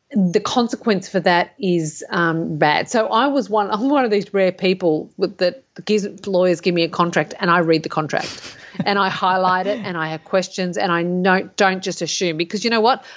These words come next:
Lawyers get it wrong. Accountants get it wrong. Professionals get it wrong all the time. Doctors get it wrong, right? So you, you, I think there has to be a level of, um, healthy skepticism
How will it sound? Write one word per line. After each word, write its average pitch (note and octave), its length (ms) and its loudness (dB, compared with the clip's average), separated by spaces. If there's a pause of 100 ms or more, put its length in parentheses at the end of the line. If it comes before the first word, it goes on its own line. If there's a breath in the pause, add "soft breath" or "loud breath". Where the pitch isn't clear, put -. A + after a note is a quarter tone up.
(120)
Lawyers F#3 300 4
get F#3 140 2
it D3+ 40 -4
wrong. D#3+ 460 -2
Accountants F3+ 420 -2
get E3 120 0
it - 40 -6
wrong. E3 200 -2
Professionals E3 600 -4
get D#3+ 160 2
it D#3+ 40 -2
wrong D3+ 340 0 (400 loud breath)
all F3 220 4
the E3 100 4
time. D3 440 2 (120)
Doctors F#3 400 2
get D#3 140 2
it C#3+ 40 2
wrong, - 320 -4
right? G3+ 300 2
So G3 300 2 (540 loud breath)
you, G#3+ 260 0
you, A3 200 2
I G3+ 60 4
think A3+ 220 -2
there G3+ 100 2
has F#3+ 160 -6
to - 80 -8
be F#3 120 2
a F3 40 4
level E3+ 360 2
of, D#3+ 240 2
um, D#3+ 580 0 (160)
healthy G3 340 0
skepticism E3+ 800 -2